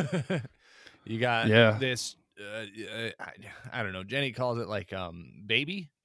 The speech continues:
Speaker 1: a baby girl voice.
Speaker 2: Yeah,
Speaker 1: Uh,
Speaker 2: okay.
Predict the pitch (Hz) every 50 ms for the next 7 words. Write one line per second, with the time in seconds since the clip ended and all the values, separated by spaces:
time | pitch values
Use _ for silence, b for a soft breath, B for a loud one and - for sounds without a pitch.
0 | _ _ _ _ _ _ _ _ _ _ _ _ - 110 110 98 110 127 127 139
1 | 135 151 151 156 156 160 160 165 175 165 - - b b b b b b b b
2 | b b _ - 101 101 101 101 139 147 147 147 147 151 156 - - 120 113 117
3 | 120